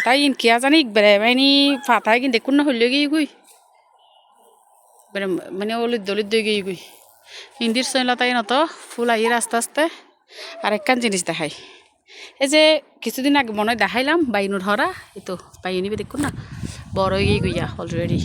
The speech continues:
মাশাআল্লাহ। ইন্দি আরো দরের। এই তো।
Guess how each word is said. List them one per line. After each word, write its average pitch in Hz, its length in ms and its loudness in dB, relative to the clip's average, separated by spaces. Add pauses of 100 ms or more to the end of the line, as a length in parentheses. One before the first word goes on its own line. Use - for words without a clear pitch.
(180)
মাশাআল্লাহ। 190 760 -4 (1000)
ইন্দি 196 180 2
আরো 202 200 0
দরের। 220 320 -4 (2000)
এই 233 280 -2 (140)
তো। 190 120 -8